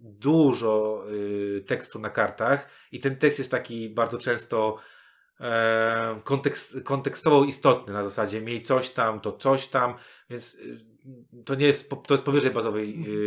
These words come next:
Speaker 1: y, wiedzy z języka angielskiego. Takie mam poczucie.
Speaker 2: Ale też nie przesadzałbym, że z tym dużo. Znaczy są karty, na których jest dużo tekstu, ale na większości kart tekstu nie ma wcale.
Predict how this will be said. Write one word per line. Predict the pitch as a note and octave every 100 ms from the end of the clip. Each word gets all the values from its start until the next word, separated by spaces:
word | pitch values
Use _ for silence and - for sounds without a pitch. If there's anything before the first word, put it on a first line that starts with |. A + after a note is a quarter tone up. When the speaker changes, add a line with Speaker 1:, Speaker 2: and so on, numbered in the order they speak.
| G#2
Speaker 1:
y, |
wiedzy | G2 A2 F#2+ G2+ G2
z |
języka | G2 F#2+ F#2+
angielskiego. | F#2 F#2 - E2 D#2 -
Takie | G#2+ - G#2
mam | G#2
poczucie. | - D4 D4+
Speaker 2:
Ale | C#4 A3
też | G3 -
nie | D#3
przesadzałbym, | - C3+ C#3 C3+ A#2+ A#2+ A#2+
że | A2+ A2+
z | -
tym | A#2 A2
dużo. | A2+ A2 G2+ E2 - _ _ _ _ _ -
Znaczy | D#3 D#3+
są | G#3 G#3+
karty, | G#3+ F#3 E3+
na | D3
których | - C#3+ C3
jest | C3 A2+ - _ _ _
dużo | A#2+ C#3
tekstu, | D#3 G3+ - A#3
ale | G#3 D#3+
na | D#3 C#3+
większości | C#3 - D3+ -
kart | C#3 C3 -
tekstu | - A2 -
nie | A2+
ma | G#2+ G2+
wcale. | - C#2